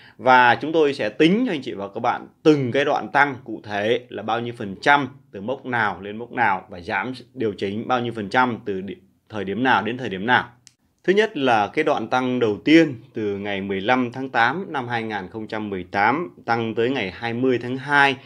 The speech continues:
năm hai nghìn không trăm mười chín, tương đương với sáu tháng.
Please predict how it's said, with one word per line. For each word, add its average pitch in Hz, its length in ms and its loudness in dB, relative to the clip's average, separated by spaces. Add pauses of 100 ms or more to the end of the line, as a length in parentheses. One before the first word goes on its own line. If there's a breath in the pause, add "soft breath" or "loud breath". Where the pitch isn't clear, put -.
(360 loud breath)
năm 113 220 -2
hai 117 140 -6
nghìn 104 220 -6
không 104 160 -8
trăm 107 200 -6
mười 90 180 -8
chín, 135 480 -2
tương 117 180 -2
đương 110 300 -2
với 113 180 -2
sáu 123 380 0
tháng. 127 360 2